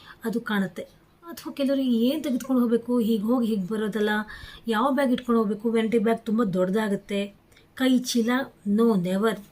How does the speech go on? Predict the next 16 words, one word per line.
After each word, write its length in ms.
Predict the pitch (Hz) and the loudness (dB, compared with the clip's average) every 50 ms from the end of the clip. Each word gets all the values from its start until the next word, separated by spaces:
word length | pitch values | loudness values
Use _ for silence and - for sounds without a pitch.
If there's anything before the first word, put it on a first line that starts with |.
| _ 220 | _ -6
a 140 | 196 180 180 | -4 0 0
big 140 | 233 202 170 | 0 0 0
wrong, 480 | 165 - 220 214 214 220 208 196 170 - - _ _ _ _ _ _ _ _ _ _ _ _ _ _ _ _ _ - 190 | -2 -4 -2 0 2 2 2 0 -2 -4 -10 _ _ _ _ _ _ _ _ _ _ _ _ _ _ _ _ _ -10 -6
a 100 | 180 190 | -4 -2
big 140 | 233 185 | -2 0
no 320 | 185 202 220 247 277 262 269 | 2 2 4 2 2 2 0
to 80 | 226 | 0
that, 260 | 196 233 - - - 202 | 0 -2 -2 -2 -4 -4
ಆ, 100 | 190 185 | -4 -4
ಕೈ 220 | 180 - 208 214 | -4 -4 -4 -2
ಚೀಲ, 260 | 202 - - 208 190 185 - 208 | -2 -2 -4 -4 -4 -2 -2 0
no. 240 | 202 214 220 202 190 - - - - - - _ _ _ _ _ _ _ _ | 2 2 2 2 0 -4 -8 -18 -20 -20 -20 _ _ _ _ _ _ _ _
ಕೈ, 220 | - 320 320 320 | -8 -4 -2 -2
ಬರೀ 220 | 247 220 269 277 269 | 0 0 0 0 0
ಕೈಲಂತೂ 400 | 269 262 247 240 226 202 - 269 | 0 2 2 2 2 0 -2 -2
ಹೋಗೋಕ್ಕಾಗಲ್ಲ. 720 | 240 233 202 226 220 - 202 185 196 202 208 196 185 185 | -2 0 0 0 -2 -4 -4 -4 -2 0 0 0 0 0